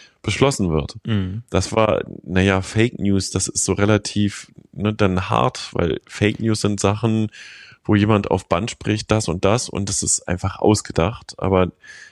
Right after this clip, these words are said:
Speaker 1: ich weiß nicht, hast du die Ibuprofen-Geschichte verfolgt?
Speaker 2: Ja,
Speaker 1: Die ja
Speaker 2: das,
Speaker 1: auch rumging?
Speaker 2: das, ja, d-, ähm,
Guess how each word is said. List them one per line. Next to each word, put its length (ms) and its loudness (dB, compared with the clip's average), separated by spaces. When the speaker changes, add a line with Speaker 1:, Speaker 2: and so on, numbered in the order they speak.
Speaker 1:
ich 120 -4
weiß 140 2
nicht, 100 0
hast 120 2
du 40 2
die 160 0
Ibuprofen-Geschichte 1040 -2
verfolgt? 640 -2
Speaker 2:
Ja, 360 2
Speaker 1:
Die 40 4
ja 80 4
Speaker 2:
das, 80 2
Speaker 1:
auch 160 2
rumging? 440 -2
Speaker 2:
das, 260 -2
ja, 340 4
d-, 160 -8
ähm, 560 2